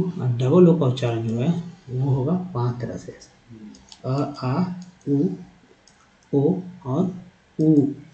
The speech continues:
ओ। अब देखिए, कोई word जो है दोस्तों, वो consonant, जो ये वोवेल पांच होता है A to Z में, ठीक है,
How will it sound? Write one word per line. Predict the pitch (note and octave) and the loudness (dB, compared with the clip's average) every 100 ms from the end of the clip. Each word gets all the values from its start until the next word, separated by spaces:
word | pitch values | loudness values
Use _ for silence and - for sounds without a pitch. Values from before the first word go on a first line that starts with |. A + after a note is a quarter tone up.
| C#3 | -2
ओ। | A#2+ - - _ _ _ _ _ _ _ _ _ _ _ _ _ - _ _ _ | -2 -4 -14 _ _ _ _ _ _ _ _ _ _ _ _ _ -20 _ _ _
अब | C#3+ | -4
देखिए, | D3+ D#3 - - - - - - | 0 0 -2 -10 -12 -14 -12 -6
कोई | C3+ D#3 | 4 6
word | D#3+ C#3+ D3 | 8 6 4
जो | C#3 C#3 | 4 4
है | C3+ | 4
दोस्तों, | B2+ D3 C#3 A#2 B2 | 2 2 2 2 0
वो | B2+ C#3 C#3 - - - - - | 2 2 0 -2 -12 -14 -12 -4
consonant, | B2 B2+ B2+ C3+ C3 C#3 E3 A2+ | 2 2 2 2 2 2 2 0
जो | A#2 C#3+ | 0 2
ये | D3+ C#3+ C#3 C3 | 2 2 2 4
वोवेल | B2+ C3 D3+ D#3 D3+ | 4 4 6 4 4
पांच | C#3+ D#3+ C#3+ | 0 0 0
होता | B2 B2+ | 0 0
है | C3+ F3 - - - - | 0 0 -4 -10 -12 -10
A | - C#3 C3+ | -2 0 2
to | C#3+ | 2
Z | C3+ C3+ B2 | 2 2 4
में, | D3 G3 - | 2 0 -2
ठीक | E3+ | -2
है, | E3 | 0